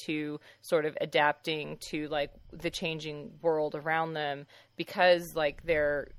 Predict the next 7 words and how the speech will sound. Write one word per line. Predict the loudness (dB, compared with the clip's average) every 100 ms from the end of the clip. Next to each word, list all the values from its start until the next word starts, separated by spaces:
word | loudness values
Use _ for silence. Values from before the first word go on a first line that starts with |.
| -20 -20 _ _ -4
I | 0
mean, | 2
they're | 0
kind | 2 0 0
of | -6 -14 -20 _ _ _ _ -20 -2
within | 0 4 2
it. | 2 -6 -10